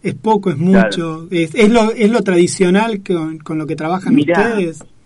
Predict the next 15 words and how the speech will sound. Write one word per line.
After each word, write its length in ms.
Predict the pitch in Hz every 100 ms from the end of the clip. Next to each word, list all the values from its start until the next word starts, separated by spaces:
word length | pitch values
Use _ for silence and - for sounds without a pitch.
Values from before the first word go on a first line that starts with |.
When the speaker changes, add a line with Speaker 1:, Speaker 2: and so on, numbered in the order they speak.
| - _ _ _
Speaker 2:
eso, 480 | - 254 254 170 135
eso 220 | - 202 214
de, 200 | 151 -
eso 220 | - 196
es 80 | 254
relativo 420 | 190 151 - 208
de 80 | 208
acuerdo 400 | 143 135 165 165
al, 240 | 139 113 101
al 440 | 107 107 104 101
estilo 600 | 101 - - 143 151 143 127
de, 340 | 117 107 101
de, 120 | 87
y 260 | 95 80 98
al 280 | 98 95